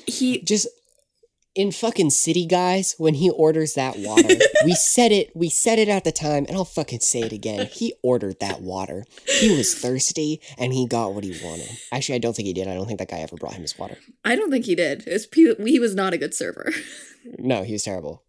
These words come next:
Speaker 2: He didn't actually work there. Um, my other, my other thing that I would add about Kid Detective is that, like, we've,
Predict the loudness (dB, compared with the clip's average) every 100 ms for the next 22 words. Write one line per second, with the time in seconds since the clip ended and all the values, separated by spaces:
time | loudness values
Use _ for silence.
0 | _ -6 -4 -4 -6 -8 -10 -10 -14 -16
1 | _ _ -20 -18 -20 -6 0 2 0 -2
2 | -6 -14 _ _ _ _ _ _ _ -14
3 | 0 2 2 2 2 4 2 0 0 0
4 | 0 -2 -4 -4 -4 -6 -6 -8 -10 -8
5 | -6 -6 -6 -6 -6 -4 -4 -6 -10